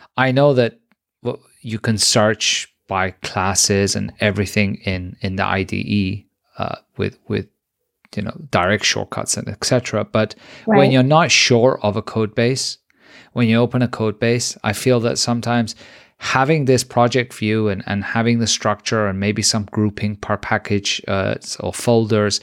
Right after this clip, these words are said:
Speaker 1: having these individual files associated per class is a little bit more discoverable and easy to follow. Having said that, much like you,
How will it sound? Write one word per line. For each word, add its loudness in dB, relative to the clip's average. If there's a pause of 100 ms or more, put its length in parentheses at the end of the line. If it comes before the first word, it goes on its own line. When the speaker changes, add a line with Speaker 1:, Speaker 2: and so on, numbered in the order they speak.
(800)
Speaker 1:
having 0
these 0
individual 0
files 0 (1160)
associated 0
per -6
class -4 (720)
is 0
a 4
little 2
bit -2
more -4
discoverable -2
and -4
easy -6
to -10
follow. -6 (460)
Having 2
said 0
that, 0
much -2
like -4
you, 0